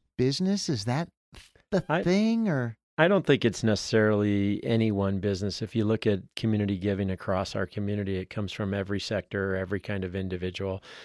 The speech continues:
Speaker 2: There are just certain people that are either wired that way or feel that that's the need for them to, to create value. And so,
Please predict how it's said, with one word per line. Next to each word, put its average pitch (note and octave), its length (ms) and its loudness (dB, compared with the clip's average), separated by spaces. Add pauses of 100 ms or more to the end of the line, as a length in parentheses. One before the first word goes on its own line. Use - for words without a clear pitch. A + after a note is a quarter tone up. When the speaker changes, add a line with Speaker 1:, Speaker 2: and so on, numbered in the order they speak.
(120)
Speaker 2:
There A2+ 120 0
are - 20 2
just G2+ 220 0
certain G2+ 260 0
people G#2+ 380 -2
that G#2 160 2
are G2+ 220 0 (420)
either A#2 260 4
wired G#2+ 460 4
that G2+ 240 4
way G#2 400 2
or G2 360 0 (360)
feel A2 320 2
that G2+ 160 0
that's G2 300 0
the G#2+ 140 -2
need G#2 300 0
for G#2 160 -4
them G2 320 -2
to, G2 460 -2
to - 180 -12
create G2 400 -2
value. F#2+ 480 -4
And F2+ 100 -8
so, F2+ 380 -10